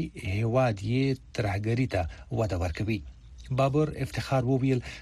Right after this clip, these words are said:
سږ کال تر اوسه هند اته سوه پنځوس ځله پر لاین اف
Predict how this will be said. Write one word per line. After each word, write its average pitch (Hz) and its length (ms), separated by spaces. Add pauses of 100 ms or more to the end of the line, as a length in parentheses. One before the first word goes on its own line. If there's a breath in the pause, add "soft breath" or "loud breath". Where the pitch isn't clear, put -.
(120)
سږ 147 240
کال 139 140
تر - 240
اوسه 131 200
هند 131 440
اته 127 240
سوه 120 360
پنځوس 117 400 (100)
ځله 139 240 (140)
پر 117 180 (200)
لاین 120 240
اف - 100